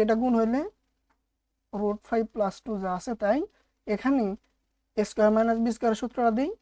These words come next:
তাহলে কি হবে? এ আমাদের root five, এই এ স্কয়ার মাইনাস বি স্কয়ার মানে বি আমাদেরকে টু, এটা টু স্কয়ার। ওকে, আচ্ছা,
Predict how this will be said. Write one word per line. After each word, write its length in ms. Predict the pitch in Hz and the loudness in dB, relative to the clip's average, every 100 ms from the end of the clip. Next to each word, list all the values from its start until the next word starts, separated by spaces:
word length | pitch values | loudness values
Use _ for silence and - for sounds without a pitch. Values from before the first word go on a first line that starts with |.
| - | -4
তাহলে 180 | 208 214 | -2 0
কি 60 | 233 | 2
হবে? 140 | 220 269 - 247 | 2 0 -4 0
এ 40 | 233 | 2
আমাদের 200 | 220 214 220 | 2 0 -2
root 120 | 220 - | -2 -2
five, 180 | 254 - _ _ _ _ _ _ _ _ _ _ _ - | -2 -4 _ _ _ _ _ _ _ _ _ _ _ -12
এই 140 | 175 175 175 - _ _ _ 214 | -10 -10 -12 -16 _ _ _ -6
এ 20 | 208 185 | -6 -6
স্কয়ার 520 | - - 175 185 220 330 - _ _ _ - 190 | -12 -16 -6 -2 0 -2 -6 _ _ _ -8 -2
মাইনাস 480 | 196 214 247 196 220 - 202 | 0 2 0 -2 -6 -8 -4
বি 80 | 214 214 | -4 -2
স্কয়ার 200 | 220 208 220 | 0 2 2
মানে 160 | 254 403 - _ - | 0 -2 -10 _ -4
বি 80 | 220 233 226 | 2 4 4
আমাদেরকে 360 | 208 220 220 202 | 2 -2 -4 -4
টু, 80 | 277 320 - _ | -4 -4 -8 _
এটা 140 | - 185 | -18 -16
টু 60 | 165 147 | -16 -20
স্কয়ার। 220 | - - _ _ _ _ _ - | -20 -20 _ _ _ _ _ -8
ওকে, 180 | 214 254 247 _ _ _ _ _ _ _ _ | -6 -6 -10 _ _ _ _ _ _ _ _
আচ্ছা, 220 | - - | -20 -20